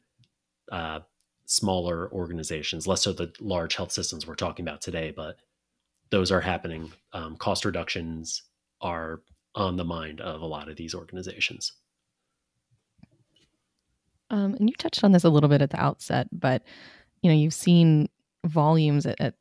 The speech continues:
Speaker 2: at these providers increase over the past several months, but, you know, margins haven't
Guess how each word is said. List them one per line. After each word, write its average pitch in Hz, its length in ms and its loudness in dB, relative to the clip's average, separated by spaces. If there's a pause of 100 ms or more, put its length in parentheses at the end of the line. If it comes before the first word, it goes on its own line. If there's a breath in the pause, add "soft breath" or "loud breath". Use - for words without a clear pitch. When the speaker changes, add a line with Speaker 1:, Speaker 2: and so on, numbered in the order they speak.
Speaker 2:
at 160 140 0
these 143 160 -2
providers 139 500 2
increase 147 400 0
over 131 140 0
the 135 80 -2
past - 260 -4
several 147 340 2
months, 135 360 0
but, 135 260 0 (640 soft breath)
you 165 100 4
know, 143 240 2
margins 160 880 4
haven't 139 400 0